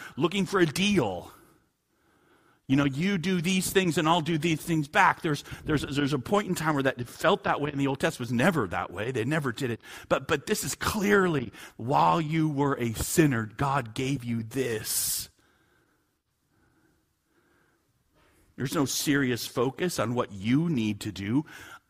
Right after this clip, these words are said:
Unwrap the gift. <laughs> Oh, it causes joy. Jesus is not a favor. God didn't give you a favor.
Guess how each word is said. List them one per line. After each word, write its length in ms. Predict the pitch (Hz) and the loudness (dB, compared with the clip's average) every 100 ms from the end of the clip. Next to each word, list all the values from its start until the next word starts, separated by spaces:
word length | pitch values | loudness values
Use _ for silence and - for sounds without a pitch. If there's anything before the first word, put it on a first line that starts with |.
| - | -4
Unwrap 420 | 220 220 - - | -2 -4 -6 -8
the 80 | - | -8
gift. 640 | - 262 226 - - - - - _ _ _ _ _ _ _ _ _ _ _ _ | -2 -2 -2 -6 -18 -20 -20 -20 _ _ _ _ _ _ _ _ _ _ _ _
<laughs> 200 | - 659 277 - | -10 -4 0 2
Oh, 500 | 247 202 220 202 180 | 2 2 -2 -2 -2
it 100 | 175 | -2
causes 400 | - - - 156 | -4 -8 -6 -8
joy. 580 | 156 202 226 160 135 131 _ _ _ _ _ _ _ _ _ _ - - 113 | -4 -2 -2 -6 -10 -14 _ _ _ _ _ _ _ _ _ _ -20 -18 -6
Jesus 460 | 147 202 208 214 | 0 0 0 -2
is 120 | 196 180 | 0 2
not 240 | 190 196 | 4 4
a 60 | 185 | 4
favor. 800 | - 185 180 202 165 135 90 - _ 135 | 0 0 0 2 2 0 0 -8 _ -2
God 240 | 151 170 | 0 0
didn't 240 | 208 214 180 | 0 -2 -2
give 180 | 190 165 | -2 2
you 120 | 160 | 0
a 40 | |
favor. 520 | 127 113 110 95 76 | 2 0 0 -4 -10